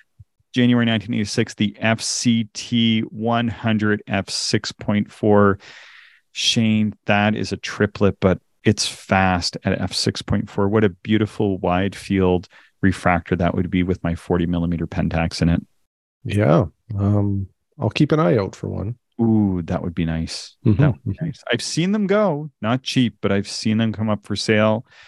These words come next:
Speaker 1: August nineteen eighty-eight, just two years later, they came out with the F C one hundred N, which was an F ten doublet. Nice, beautiful long scope for you, Shane. That would be a beautiful planetary instrument.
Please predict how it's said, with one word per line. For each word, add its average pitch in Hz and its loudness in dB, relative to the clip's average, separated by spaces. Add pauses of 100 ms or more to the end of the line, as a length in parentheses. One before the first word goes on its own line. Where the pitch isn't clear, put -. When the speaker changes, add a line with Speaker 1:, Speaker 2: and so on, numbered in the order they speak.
(260)
Speaker 1:
August 127 2
nineteen 113 -2
eighty-eight, 113 0
just - 0 (100)
two - -4
years 147 0
later, 127 0 (420)
they 110 4
came 110 0
out 110 4
with 107 -2
the 101 -2
F 117 2
C 110 0
one 101 -4
hundred 113 0 (320)
N, 101 2
which 98 -2
was 95 0
an 87 -6
F 98 0
ten 92 2 (400)
doublet. 87 2 (1500)
Nice, 95 4
beautiful 98 0
long 92 0
scope - -4
for - -6
you, 92 0
Shane. 92 -4
That 92 4
would 87 0
be 95 2
a 87 -2
beautiful 92 0
planetary 95 0
instrument. 104 -2